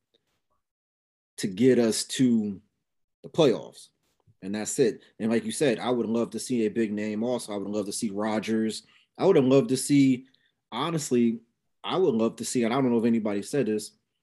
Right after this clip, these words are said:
I would love to see, since Arians is not coaching anymore, for Brady to force his way out of Tampa and come to us.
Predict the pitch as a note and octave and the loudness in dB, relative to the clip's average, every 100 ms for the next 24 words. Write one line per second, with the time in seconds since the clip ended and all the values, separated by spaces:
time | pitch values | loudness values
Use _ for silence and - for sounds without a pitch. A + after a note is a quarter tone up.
0 | _ - D3+ C3+ G#2+ A#2+ B2+ A#2 - A#2+ | _ -4 0 2 0 -2 0 0 0 -2
1 | G#2+ - B2+ C#3+ C3 A#2 A2+ G#2+ - _ | -4 -6 0 2 4 4 2 0 -6 _
2 | _ _ _ _ B2 A#2 G#2+ A2+ A2 G#2 | _ _ _ _ 0 2 2 0 -2 0
3 | C#3+ D3 A#2+ A2+ A2 A2 A2 G#2+ - _ | 0 2 2 0 0 0 -2 -4 -8 _
4 | - G2 G#2 B2+ C3 G#2 - B2+ A#2 A2+ | -10 -4 4 4 4 0 -2 -2 -2 -2
5 | G#2+ A2+ G#2+ G2 A2 C3 C3+ F#2 F#2+ G2 | 0 0 0 -4 -4 -4 -4 -6 -8 -8
6 | F#2 E2 D2+ - | -8 -10 -14 -20